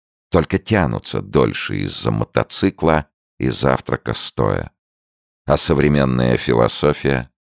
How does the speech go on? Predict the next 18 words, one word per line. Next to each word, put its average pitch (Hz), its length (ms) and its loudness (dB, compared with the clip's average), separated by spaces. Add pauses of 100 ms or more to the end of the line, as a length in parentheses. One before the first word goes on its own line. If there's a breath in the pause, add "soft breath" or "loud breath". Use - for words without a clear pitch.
(460)
Люди 107 320 4
мыслят 98 580 2
не 90 140 4
менее 78 440 2
философски, 62 760 2
чем 57 260 -2
Мартин 62 520 -2
Таппер - 580 -2 (300)
или 64 160 2
Айзек 62 520 2
Уолтон. 62 680 2 (520)
Только 65 280 0
в 64 60 2
отличие 64 500 -2
от 58 180 -2
этих - 320 -2
прославленных 52 720 0
старцев, - 600 -4